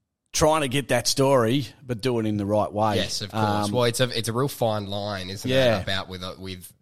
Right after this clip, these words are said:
Speaker 2: getting the info that you're needing and putting your story out, but then also,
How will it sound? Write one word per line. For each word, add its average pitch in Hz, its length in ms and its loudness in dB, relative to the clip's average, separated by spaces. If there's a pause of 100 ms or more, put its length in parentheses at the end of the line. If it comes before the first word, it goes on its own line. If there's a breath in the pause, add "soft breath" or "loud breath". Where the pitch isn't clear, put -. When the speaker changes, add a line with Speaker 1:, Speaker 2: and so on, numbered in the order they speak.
(200)
Speaker 2:
getting 104 500 -8
the 98 100 -12
info 113 340 -4
that 98 160 -12
you're 101 80 -10
needing 160 340 -2
and 95 240 -8
putting 120 220 -10
your 101 60 -10
story 104 360 -8
out, 120 180 -4
but 95 100 -14
then 98 120 -6
also, 101 380 -8